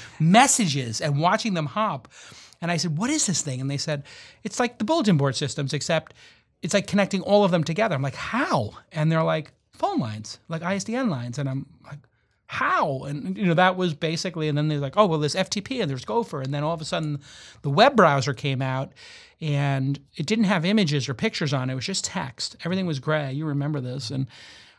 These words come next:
that was also mind-blowing. And it just seemed to me that C D-roms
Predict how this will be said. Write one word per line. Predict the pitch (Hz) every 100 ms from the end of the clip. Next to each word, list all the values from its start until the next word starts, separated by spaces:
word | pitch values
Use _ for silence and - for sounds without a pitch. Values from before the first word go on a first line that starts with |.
| _
that | 156 196
was | 196 165
also | 214 - 151
mind-blowing. | 139 131 127 127 127 127 139
And | 160 147 143 143 143
it | - - -
just | 185 247
seemed | - 240 196
to | 170
me | 165 170 156 147 - _ _ _ _
that | 147 151 143 143 143 - 311 -
C | - - 226
D-roms | 233 220 165 151 151 170 180 -